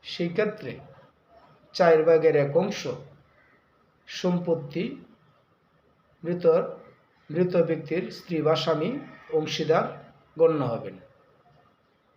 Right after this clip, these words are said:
তেমনিভাবে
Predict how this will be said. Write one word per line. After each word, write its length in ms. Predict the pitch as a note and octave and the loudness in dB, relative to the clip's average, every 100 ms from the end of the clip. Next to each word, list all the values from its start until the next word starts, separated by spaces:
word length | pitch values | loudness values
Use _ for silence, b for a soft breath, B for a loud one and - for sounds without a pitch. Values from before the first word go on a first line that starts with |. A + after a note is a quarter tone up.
| _ _ _ _ _ _ _ _ _ _ _ _ _ _ _ _ _ _ _ _ - | _ _ _ _ _ _ _ _ _ _ _ _ _ _ _ _ _ _ _ _ -4
তেমনিভাবে 580 | G3 A3 A3+ E3 D#3+ | 0 4 6 6 6